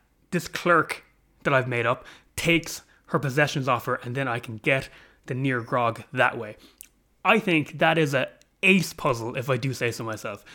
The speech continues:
That is a brilliant puzzle. The way it is in the game now,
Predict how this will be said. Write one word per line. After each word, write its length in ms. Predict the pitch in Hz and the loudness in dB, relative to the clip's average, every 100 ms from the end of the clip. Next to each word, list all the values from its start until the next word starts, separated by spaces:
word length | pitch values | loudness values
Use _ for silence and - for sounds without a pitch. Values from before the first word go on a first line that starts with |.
| - - | -16 -2
That 160 | 180 | 0
is 80 | 180 | 2
a 60 | 151 | 0
brilliant 380 | 131 180 170 151 | 2 2 2 0
puzzle. 340 | 127 120 113 - - - - - - - _ _ _ | -6 -8 -12 -14 -16 -16 -12 -12 -12 -20 _ _ _
The 100 | 135 | -4
way 220 | 143 185 | 2 4
it 80 | 180 | 4
is 160 | 175 160 | 4 2
in 80 | |
the 80 | 156 | 2
game 480 | 135 180 175 165 - - _ | 2 4 4 2 -2 -12 _
now, 380 | 165 151 143 131 | -2 0 0 -2